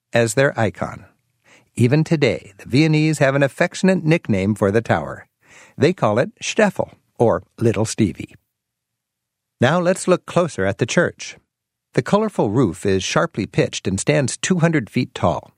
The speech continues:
It's covered in two hundred and thirty thousand ceramic tiles.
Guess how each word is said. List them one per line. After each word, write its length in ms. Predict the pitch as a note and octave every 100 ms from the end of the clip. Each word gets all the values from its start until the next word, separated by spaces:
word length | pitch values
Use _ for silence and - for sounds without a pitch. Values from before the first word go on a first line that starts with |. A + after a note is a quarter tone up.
| _ _ _ _ _
It's 220 | - D#3
covered 340 | - C3+ C#3+ D#3
in 160 | F2 -
two 180 | - G#3+
hundred 320 | - F#3 F3+
and 160 | G2 E2+
thirty 320 | - D3+ E3
thousand 460 | - A#2+ B2+ C3+
ceramic 420 | - G#2 G2 G#2 -
tiles. 640 | - - - - - -